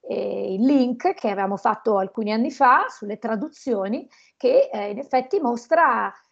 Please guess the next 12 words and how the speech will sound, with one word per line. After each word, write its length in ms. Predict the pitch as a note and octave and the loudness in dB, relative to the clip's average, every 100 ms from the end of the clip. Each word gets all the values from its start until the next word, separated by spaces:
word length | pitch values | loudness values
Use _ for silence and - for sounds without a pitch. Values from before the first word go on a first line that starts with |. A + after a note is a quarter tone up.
| - | -6
eh, 460 | A3 G#3+ G3+ G#3 - | -4 -2 -4 -6 -2
come 360 | C#4+ F4 F#4+ | 0 2 2
le 120 | B3+ | 2
diverse, 720 | G3+ A#3+ C#4 C4 - A3+ G3+ _ _ _ | 0 0 0 0 -4 -4 -4 _ _ _
eh, 140 | - - | -12 -2
culture, 800 | D#4+ D4+ - C#4+ C#4+ E4+ G4 - | 0 0 0 2 6 4 2 -6
eh, 920 | A#3 G#3 G3+ F#3+ F#3+ F#3+ F#3 F3+ F3+ - | -6 -4 -4 -6 -8 -6 -6 -6 -8 -6
abbiano 640 | - B3+ F4 E4+ D4+ - _ | 2 2 4 2 0 -2 _
interpretato 760 | - C#4+ E4 D4+ F4 F#4 D#4+ E4+ | -4 0 4 4 2 2 2 0
i 20 | |
Promessi 400 | D4 C4 C4+ C4+ | -4 -4 -4 -6
Sposi, 500 | E4+ - B3+ A#3+ D4+ | -10 0 2 2 0